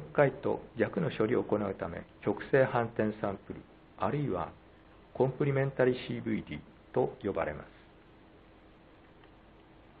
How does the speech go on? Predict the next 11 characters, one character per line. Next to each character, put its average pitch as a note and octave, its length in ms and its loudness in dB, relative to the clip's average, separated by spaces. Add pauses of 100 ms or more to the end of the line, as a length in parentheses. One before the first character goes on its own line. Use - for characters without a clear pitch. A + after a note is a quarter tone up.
(2250)
こ - 120 2
れ D#3 100 10
ら C3+ 100 10
四 G#2+ 160 8 (100)
つ D3 60 0
の C#3+ 140 4
ス C#3+ 80 -8
テ C3+ 160 6
ー B2 80 4
ジ A2+ 100 2
を F#2 180 4